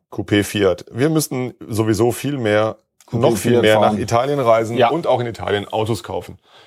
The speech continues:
Speaker 1: Ich habe ja schon mehrfach erwähnt, dass ich kurz davor war, das mal in Italien zu tun. Einem habe ich ja sogar mal einen Zettel an die Windschutzscheibe gesteckt. Ich bin sehr froh, dass er nie angerufen hat.
Speaker 2: Hm.
Speaker 1: Ähm, Coupé Fiat. Ein sehr besonderes Auto. F-,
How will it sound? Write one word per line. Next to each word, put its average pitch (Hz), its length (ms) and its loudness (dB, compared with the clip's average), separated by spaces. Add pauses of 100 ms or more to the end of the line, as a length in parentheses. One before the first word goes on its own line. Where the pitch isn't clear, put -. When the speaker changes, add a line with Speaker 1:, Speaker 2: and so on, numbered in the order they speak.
Speaker 1:
Ich - 60 -4
habe 113 100 2
ja 117 40 4
schon 107 160 -4
mehrfach 113 280 0
erwähnt, 107 340 0
dass 104 120 2
ich 101 80 -6
kurz - 200 -2
davor 110 320 0
war, 113 100 4
das 107 160 0
mal 104 120 -2
in 101 80 -4
Italien 101 300 0
zu 127 100 -6
tun. 135 240 -8
Einem 107 200 -2
habe 104 100 2
ich 104 60 2
ja 101 80 4
sogar 101 200 0
mal 98 80 -4
einen 95 100 -6
Zettel 117 260 0
an 104 180 -4
die 104 100 -4
Windschutzscheibe 104 460 -2
gesteckt. 98 280 -6
Ich 92 60 -14
bin 95 120 -10
sehr 101 160 0
froh, - 160 -10
dass 98 140 -4
er 95 60 2
nie 98 140 -4
angerufen 117 460 -8
hat. 104 120 -8 (180)
Speaker 2:
Hm. 151 120 -12 (320)
Speaker 1:
Ähm, 107 580 2 (220)
Coupé 156 300 2
Fiat. 151 340 -6 (460)
Ein 123 240 0
sehr 127 180 2
besonderes 123 400 -2
Auto. 98 320 -4
F-, - 300 -18